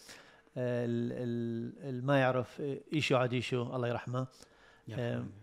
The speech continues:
Speaker 1: ماكو، يعني، من السبعينات، ثمانينات، ماكو عرس ما كان
Speaker 2: أي.
Speaker 1: اكو بيه. آه، عنده،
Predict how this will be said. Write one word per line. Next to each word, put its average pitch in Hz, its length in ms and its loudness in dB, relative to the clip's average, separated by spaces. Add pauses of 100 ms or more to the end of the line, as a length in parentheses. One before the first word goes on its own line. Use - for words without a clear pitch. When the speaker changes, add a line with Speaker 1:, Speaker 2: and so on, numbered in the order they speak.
(240)
Speaker 1:
ماكو، 143 920 4 (140)
يعني، 127 380 0 (600)
من 143 140 -2
السبعينات، 147 840 8 (260)
ثمانينات، 143 640 8
ماكو 151 320 8
عرس 147 560 4 (340)
ما 131 100 6
كان 127 320 0
Speaker 2:
أي. 123 80 -2
Speaker 1:
اكو 120 180 -2
بيه. 107 240 -2 (580)
آه، 123 360 -4
عنده، 131 760 2